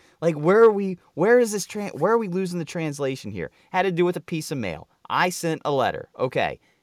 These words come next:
They never got it. Okay. How can I find out where it is? I don't know. It's a piece of paper. It went through a giant system. The other person didn't receive it.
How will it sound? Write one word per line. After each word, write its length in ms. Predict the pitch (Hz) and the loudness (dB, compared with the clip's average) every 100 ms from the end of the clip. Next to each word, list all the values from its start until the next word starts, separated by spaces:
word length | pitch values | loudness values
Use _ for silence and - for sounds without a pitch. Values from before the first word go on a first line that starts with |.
| - | -10
They 220 | 110 156 | -2 -2
never 260 | 143 117 131 | 0 -2 0
got 260 | 180 135 | 2 2
it. 140 | 82 - _ - | -2 -8 _ -4
Okay. 400 | 123 120 95 69 _ _ | -2 -2 -4 -6 _ _
How 220 | - 117 160 | -4 -2 0
can 160 | 180 | 0
I 80 | 147 | -2
find 340 | 143 101 98 | -2 -6 -4
out 200 | 87 98 95 | -2 -4 -2
where 240 | 85 98 | -4 -2
it 80 | 160 | -4
is? 400 | 175 76 65 - _ _ _ _ _ _ _ _ _ _ _ _ _ _ _ | -6 -8 -14 -20 _ _ _ _ _ _ _ _ _ _ _ _ _ _ _
I 220 | - 95 | -10 -6
don't 180 | 117 165 | -4 0
know. 340 | 233 214 131 - - - | 2 2 0 -6 -14 -10
It's 160 | - | -8
a 40 | 127 | -8
piece 280 | - 143 - | -8 -8 -8
of 80 | |
paper. 520 | 175 156 127 135 180 190 - | -8 -6 -6 -4 -6 -8 -8
It 120 | 113 | -6
went 180 | 110 - | -6 -6
through 140 | 165 | -4
a 60 | 147 | -4
giant 400 | 127 131 147 151 | -2 -4 -4 -6
system. 500 | - 123 - 147 175 _ _ _ | -8 -8 -8 -10 -10 _ _ _
The 80 | - | -4
other 200 | 107 120 | -2 -2
person 340 | - 147 143 147 | -2 -4 -4 -6
didn't 240 | 147 120 | -6 -6
receive 400 | 147 - 202 170 | -10 -8 -8 -4
it. 140 | 156 | -4